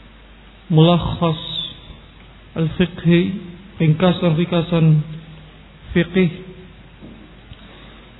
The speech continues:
li Syekh Shalih Fauzan, hafizahullahu ta'ala.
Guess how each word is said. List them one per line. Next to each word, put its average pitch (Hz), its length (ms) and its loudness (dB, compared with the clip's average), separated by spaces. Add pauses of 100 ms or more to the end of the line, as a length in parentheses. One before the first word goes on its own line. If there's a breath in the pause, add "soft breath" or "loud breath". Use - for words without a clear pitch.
(160)
li 160 160 2
Syekh 175 200 2 (120)
Shalih 180 320 4
Fauzan, 165 560 4 (880)
hafizahullahu 175 800 6
ta'ala. 160 480 2